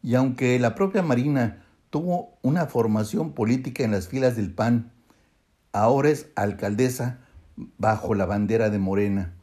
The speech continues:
Por eso, otro de los manifestantes estima que Marina debe cumplir a cabalidad las decisiones del número uno de Morena,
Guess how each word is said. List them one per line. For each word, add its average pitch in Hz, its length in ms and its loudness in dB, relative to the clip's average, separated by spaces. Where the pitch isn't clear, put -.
Por 120 180 6
eso, 156 480 0
otro 151 360 2
de 120 40 2
los 117 180 0
manifestantes 135 920 -2
estima 135 480 -4
que 113 80 -2
Marina 120 600 0
debe 127 280 -2
cumplir 113 580 0
a 104 120 -4
cabalidad 104 720 -2
las 110 180 0
decisiones 113 880 -2
del 104 340 0
número 117 400 2
uno 127 300 0
de 110 100 0
Morena, 104 580 0